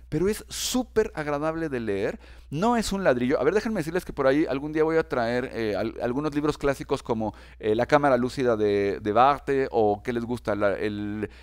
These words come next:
la, eh, el, La obra de arte en la era de la reproductibilidad técnica de Walter Benjamin, que también son unos libritos así pequeñitos, pero que son, ay no, el, lo-, Benjamin como buen alemán, bueno, eh,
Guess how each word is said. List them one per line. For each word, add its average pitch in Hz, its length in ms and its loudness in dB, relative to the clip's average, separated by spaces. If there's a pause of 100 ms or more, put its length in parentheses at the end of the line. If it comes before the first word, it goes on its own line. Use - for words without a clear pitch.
(100)
la, 117 260 4
eh, 120 460 0
el, 117 400 -4
La 120 200 4
obra 135 220 6
de 117 180 2
arte 135 320 2
en 127 120 -2
la 117 120 2
era 117 140 2
de 107 120 0
la 101 120 0
reproductibilidad 104 840 -4
técnica 120 420 -4
de 101 80 0
Walter 113 320 -2
Benjamin, 113 440 -4
que - 100 -8
también 196 200 -2
son 170 140 -6
unos 175 180 -6
libritos 127 380 -6
así 110 240 -10
pequeñitos, 127 520 -6 (500)
pero 175 260 4
que 185 160 -2
son, 208 500 0 (140)
ay 165 160 -10
no, 160 180 -8 (400)
el, 143 300 0
lo-, 147 180 -4
Benjamin 175 560 0
como 151 180 -2
buen 180 200 0
alemán, 160 480 -2
bueno, 135 260 -6 (200)
eh, 98 280 -10